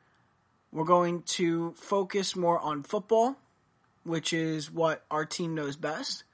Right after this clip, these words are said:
And when things get better for us, when things start going up again, and we recover from our s-, quote-unquote burnout,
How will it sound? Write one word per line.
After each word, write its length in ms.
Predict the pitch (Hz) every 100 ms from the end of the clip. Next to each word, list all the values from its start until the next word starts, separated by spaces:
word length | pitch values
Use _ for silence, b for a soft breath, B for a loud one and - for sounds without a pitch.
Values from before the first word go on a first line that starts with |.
| b b b b b _ -
And 560 | 170 170 170 170 165 - _ _ _
when 520 | 160 170 185 185 180 -
things 420 | 175 190 208 196 - _ -
get 180 | 208 185
better 300 | 165 139 151
for 180 | 151
us, 280 | 139 180 - -
when 220 | 151 151
things 240 | 151 160 165
start 260 | 196 170 -
going 300 | - 160 165
up 180 | 247 247
again, 440 | 214 165 139 151 185 _ -
and 420 | 131 131 127 139
we 380 | 139 135 131 - _ _ _ -
recover 380 | 165 226 220
from 180 | 214 202
our 320 | 165 156 147 - -
s-, 180 | - - -
quote-unquote 520 | - 170 156 - 143
burnout, 460 | 160 180 147 139